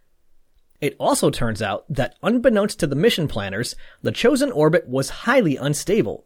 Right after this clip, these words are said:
due to its orientation with respect to the mass concentrations in the moon. The uneven gravity field quickly got to work tugging the orbit this way and that,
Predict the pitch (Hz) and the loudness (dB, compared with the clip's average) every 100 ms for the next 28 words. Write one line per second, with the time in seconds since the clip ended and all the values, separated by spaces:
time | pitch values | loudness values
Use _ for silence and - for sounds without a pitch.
0 | 147 127 196 175 147 - 165 233 226 - | -6 0 0 0 -2 -4 -2 -2 -2 -2
1 | 151 - 160 139 127 135 - 113 110 - | -2 -2 -4 -6 -6 -6 -4 -4 -6 -8
2 | 143 123 107 113 143 - 123 123 139 - | -6 -4 -2 -4 -4 -4 -4 -4 -6 -6
3 | 104 - 113 104 98 113 196 131 - _ | -6 -6 -8 -10 -8 -2 0 -2 -6 _
4 | _ _ _ _ _ _ _ - 120 - | _ _ _ _ _ _ _ -8 -6 -4
5 | 160 233 226 233 220 160 127 131 135 - | 0 0 2 0 0 2 2 0 -2 -2
6 | 123 113 107 - - 277 165 139 117 123 | 0 0 -4 -6 -2 0 2 2 0 -4
7 | 160 190 - - - 240 220 196 151 160 | 0 0 0 -6 -2 0 4 2 2 2
8 | 147 147 143 190 208 175 180 180 185 127 | 4 2 2 2 2 4 4 4 0 0
9 | 107 - | -2 -4